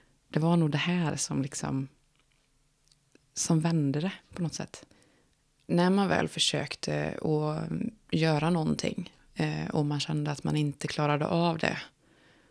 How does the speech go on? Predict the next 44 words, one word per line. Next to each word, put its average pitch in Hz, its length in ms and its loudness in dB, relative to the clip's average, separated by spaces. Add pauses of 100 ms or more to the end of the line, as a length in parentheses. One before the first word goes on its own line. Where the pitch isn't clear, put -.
(320)
då 170 120 4
var 151 260 2
det 160 60 -2
ju 175 60 0
precis - 360 -2
som 156 140 -4
att - 160 -12
man 76 200 -4
föll, 73 380 -2 (920)
föll 160 200 2
tillbaka 147 560 0
igen. 151 300 -2 (1300)
Men 165 180 2
då, 165 400 2 (100)
istället 165 540 0
då 147 120 2
för - 140 -4
att - 140 -4
åka 143 220 -6
hem 151 300 0
och 175 60 0
lägga 160 240 -2
sig, - 400 -6
så - 200 2
kanske 147 320 0
jag 78 80 0
valde 76 260 -2
att - 140 -10
lägga - 240 -4
mig 147 140 -4
på - 100 -8
soffan 143 360 -2
där. 156 300 -2 (100)
Sen 156 220 -2
åkte - 240 -6
jag 156 100 2
ju 151 60 0
givetvis 151 440 -2
hem 147 220 0
och 147 60 0
la 147 140 0
mig 151 140 0
också - 300 0
stundvis. 170 560 -2